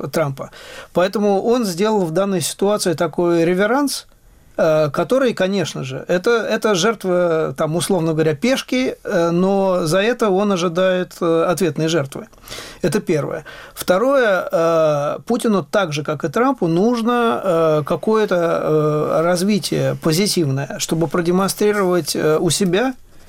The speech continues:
э, что, э, э, мы, несмотря на то, что, э, вот кто бы там и ни, ни был за рулём,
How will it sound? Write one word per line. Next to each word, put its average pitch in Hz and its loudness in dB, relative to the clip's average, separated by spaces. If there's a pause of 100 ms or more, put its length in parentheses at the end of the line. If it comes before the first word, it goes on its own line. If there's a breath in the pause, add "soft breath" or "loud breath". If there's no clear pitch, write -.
(500 loud breath)
э, 160 2
что, 180 0
э, 160 0 (340)
э, 156 0
мы, 247 2 (160)
несмотря 190 0
на 170 -2
то, 180 0
что, 156 0
э, - - (300)
вот 180 0
кто - 0
бы 175 0
там 170 0
и 175 0
ни, 196 2
ни 196 2
был 165 2
за 165 2
рулём, 165 0